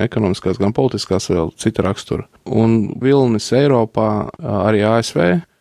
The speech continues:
attīstījās pēc ekonomiskās krīzes. Labi, varbūt tur nesakrīt dien dienā, bet tur kaut kāda bija inerces, bet pieprasījums radās. Otra lieta ir, globalizācijas procesā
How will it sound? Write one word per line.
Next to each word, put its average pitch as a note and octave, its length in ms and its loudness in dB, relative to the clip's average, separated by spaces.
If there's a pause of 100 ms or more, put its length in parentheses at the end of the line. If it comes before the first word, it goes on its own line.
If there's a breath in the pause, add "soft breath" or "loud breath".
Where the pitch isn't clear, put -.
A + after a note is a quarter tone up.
attīstījās G#2 1120 -4
pēc C3 300 2
ekonomiskās F#2+ 580 -2
krīzes. F#2 460 -2
Labi, A#2+ 160 2
varbūt G#2 260 0
tur G#2 160 0
nesakrīt G#2+ 460 -2
dien B2 180 2
dienā, D#3 320 4
bet G2+ 240 -2
tur - 240 -6
kaut - 160 -4
kāda F2+ 240 -2
bija A#2+ 240 2
inerces, D3 400 0
bet - 160 -4
pieprasījums A#2 720 -2 (100)
radās. - 640 -2
Otra D3+ 400 0
lieta D3 480 2
ir, B2 140 -4 (540)
globalizācijas A#2+ 720 0
procesā A#2+ 720 0